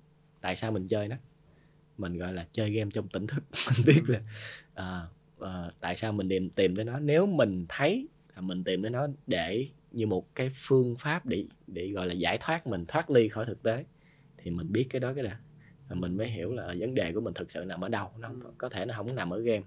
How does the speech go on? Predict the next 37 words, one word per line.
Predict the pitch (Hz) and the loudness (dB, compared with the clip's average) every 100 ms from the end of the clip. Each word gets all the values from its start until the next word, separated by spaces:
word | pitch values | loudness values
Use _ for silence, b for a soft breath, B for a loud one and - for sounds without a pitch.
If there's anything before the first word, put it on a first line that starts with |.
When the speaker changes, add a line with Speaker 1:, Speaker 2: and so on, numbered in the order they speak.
| - | -8
Speaker 1:
mà | - | -20
nó | 110 | -16
nằm | 113 87 76 | -12 -12 -14
ở | 80 107 | -12 -8
những | 101 113 | -6 -2
vấn | 123 | -2
đề | 85 | -2
khác. | 117 131 - 127 | -6 -12 -14 -20
Speaker 2:
Ừ. | 120 b b b b - | -20 b b b b -4
Speaker 1:
Mình | 98 | -2
mà | 98 92 | 0 2
chưa | - 135 | 8 10
giải | 123 110 | 12 10
quyết | 139 156 | 10 8
được | 107 | 6
những | 95 120 143 | 4 2 4
vấn | 147 147 | 6 8
đề | 110 | 6
khác | - 143 151 | 6 2 4
đó | 131 156 | 4 4
thì | - 92 87 85 - | 0 -4 -4 -6 8
có | 175 | 8
thể | 190 92 110 135 - | 8 4 0 -2 2
có | 160 | 4
nhiều | 185 139 92 | 6 6 6
bạn | 95 82 107 | 4 2 -2
nha, | 107 | -2
chơi | 120 113 | 2 4
game | 110 110 | 4 2
xong | 110 113 110 107 b b | 0 -4 -6 -8 b b
bị | 135 95 | 6 6
nghiện | 107 95 92 | 6 4 4
vô | 110 | 4
game | 107 110 107 | 4 4 4
và | 87 | 0
cảm | - 85 127 | -2 -4 -2
thấy | 143 147 185 | 0 0 -2